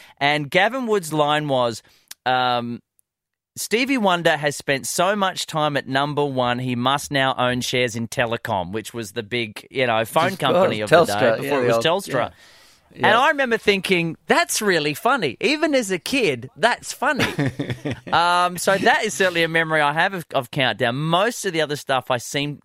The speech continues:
Speaker 1: I, I reckon it's, it's probably a fabricated memory of a clip I have watched
Speaker 2: Right,
Speaker 1: that
Speaker 2: yeah,
Speaker 1: makes
Speaker 2: yeah.
Speaker 1: me think I was there at the time. But certainly that I do, I do
Speaker 2: But that's
Speaker 1: remember.
Speaker 2: interesting. That's interesting that, you know, you talk about, you know, this old memory of Countdown,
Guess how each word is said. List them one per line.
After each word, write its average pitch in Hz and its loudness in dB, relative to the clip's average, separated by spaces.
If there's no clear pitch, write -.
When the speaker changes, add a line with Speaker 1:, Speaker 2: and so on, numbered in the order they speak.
Speaker 1:
I, 92 -4
I 120 0
reckon 135 -2
it's, - -12
it's 120 -10
probably 110 -6
a 117 -6
fabricated 117 -2
memory 107 -4
of 104 -4
a 107 -8
clip - -8
I 107 0
have 95 -6
watched 92 -8
Speaker 2:
Right, 95 -4
Speaker 1:
that - -6
Speaker 2:
yeah, 123 -6
Speaker 1:
makes 113 -2
Speaker 2:
yeah. 104 -6
Speaker 1:
me 113 -6
think 117 -8
I 110 2
was 104 -4
there 107 -2
at 98 -6
the 98 -12
time. 113 -6
But 92 -12
certainly 151 -4
that 113 0
I 104 -2
do, 107 -2
I 101 -4
do 202 -6
Speaker 2:
But 190 -2
that's 220 0
Speaker 1:
remember. 196 -4
Speaker 2:
interesting. 180 -2
That's 165 -2
interesting 180 -4
that, 131 -2
you 139 -6
know, 131 0
you 127 0
talk 131 -6
about, 117 -2
you 123 -12
know, 123 -4
this 120 -8
old 113 -6
memory 120 -4
of 113 -8
Countdown, 127 -6